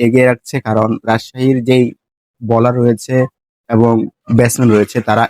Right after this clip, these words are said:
এই মুহূর্তে ভালো একটা ফর্মে আছে। বিশেষ করে রাজশাহী ওয়ারিয়র্সের পেস অ্যাটাকটা খুব দুর্দান্ত। তারা যদি সেরা ছন্দে থাকতে পারে ম্যাচের দিন, তাহলে খুলনা টাইটান্সকে খুব সহজেই হারাতে পারবে এবং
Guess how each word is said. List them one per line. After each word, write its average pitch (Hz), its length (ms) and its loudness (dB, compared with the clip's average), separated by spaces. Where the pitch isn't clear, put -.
এই 120 140 0
মুহূর্তে 127 300 0
ভালো 110 180 0
একটা 135 200 -6
ফর্মে 110 340 0
আছে। 101 240 -12
বিশেষ 131 360 0
করে 139 240 2
রাজশাহী 135 440 -4
ওয়ারিয়র্সের 113 720 0
পেস 143 260 0
অ্যাটাকটা 139 460 -4
খুব 139 220 -10
দুর্দান্ত। 101 440 -2
তারা 120 200 2
যদি 147 280 2
সেরা 127 360 -2
ছন্দে 127 340 2
থাকতে - 380 -10
পারে 123 220 0
ম্যাচের 110 400 0
দিন, 104 200 0
তাহলে 123 340 0
খুলনা 120 320 0
টাইটান্সকে 117 540 -2
খুব 135 200 -2
সহজেই 117 520 0
হারাতে 110 340 -2
পারবে 117 360 -2
এবং 123 240 2